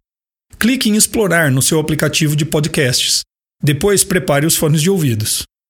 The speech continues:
Lavar louça ou dirigir pro trabalho pode ser muito mais divertido e produtivo do que você imaginava. O apaziguamento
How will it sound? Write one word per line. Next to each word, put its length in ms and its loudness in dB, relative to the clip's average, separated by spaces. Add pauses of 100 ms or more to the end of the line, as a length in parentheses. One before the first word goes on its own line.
(220)
Lavar 380 2
louça 400 2
ou 40 2
dirigir 360 0
pro 140 -4
trabalho 440 0
pode 240 -2
ser 180 0
muito 360 2
mais 180 0
divertido 600 0
e 20 -4
produtivo 760 -2 (100)
do 140 -2
que 100 -2
você 260 0
imaginava. 520 0 (1400)
O 180 2
apaziguamento 1120 0